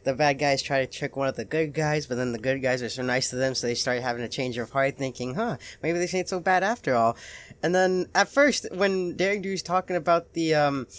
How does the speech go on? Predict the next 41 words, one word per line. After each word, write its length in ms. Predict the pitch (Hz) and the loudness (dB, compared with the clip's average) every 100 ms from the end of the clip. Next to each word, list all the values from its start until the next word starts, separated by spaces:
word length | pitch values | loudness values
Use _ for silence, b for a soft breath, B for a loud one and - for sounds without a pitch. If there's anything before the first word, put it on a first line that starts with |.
| B B - | B B -2
the 100 | 156 | 4
artifact, 500 | 185 202 151 139 - | 4 2 2 0 2
here 120 | 190 | 2
I 40 | |
am 140 | 180 180 | 2 2
thinking, 320 | 185 175 190 | -2 -4 -6
"Why 360 | - 123 143 226 | -8 0 2 2
didn't 240 | 359 392 | 2 -2
you 60 | 370 | 0
just 180 | 359 - | 0 2
get 160 | 277 | 2
it 60 | 247 | 2
yourself 320 | 240 311 269 | 2 0 0
before 260 | 247 - 247 | -2 0 0
doing 260 | 302 370 | 2 2
all 140 | 175 143 | 2 2
this?" 100 | 156 | 2
And 100 | 156 | -2
then 80 | 156 | -2
she 140 | 175 | -2
explains 480 | 151 - 175 196 147 | -2 0 0 0 0
it, 80 | 147 | -2
and 120 | 147 | 0
then 280 | 151 156 147 B B - | 0 0 -4 B B -12
she's 140 | 160 | -8
like, 120 | 156 202 | -6 -6
"Oh 80 | |
yeah, 180 | 220 233 | -8 -6
the 100 | 180 | -6
traps 240 | - 208 180 | -6 -6 -6
are 60 | |
so 140 | 202 190 | -6 -4
dangerous," 500 | 185 233 202 175 196 | -4 -4 -4 -4 -2
and 80 | |
blah, 80 | 190 | -2
blah, 180 | 180 185 | -2 -4
blah. 100 | 180 | -2
And 100 | 170 | 0
I'm 140 | 185 185 | 0 0
just 120 | - | -2
thinking, 320 | 214 185 | -2 0